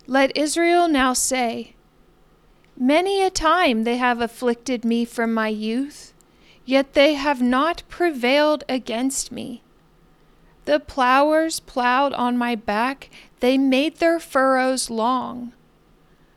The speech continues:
The Lord is righteous. He has cut in pieces the cords of the wicked.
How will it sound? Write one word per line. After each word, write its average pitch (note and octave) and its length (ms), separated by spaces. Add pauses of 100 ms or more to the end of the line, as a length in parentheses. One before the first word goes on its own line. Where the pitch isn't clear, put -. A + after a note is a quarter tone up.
(140)
The D4 200
Lord C4 600
is C#4 360
righteous. - 840 (340)
He D4 200
has D4 300
cut C#4 440
in E4+ 180
pieces B3+ 520
the A#3 120
cords A#3+ 500
of A3 220
the G#3 120
wicked. A3+ 520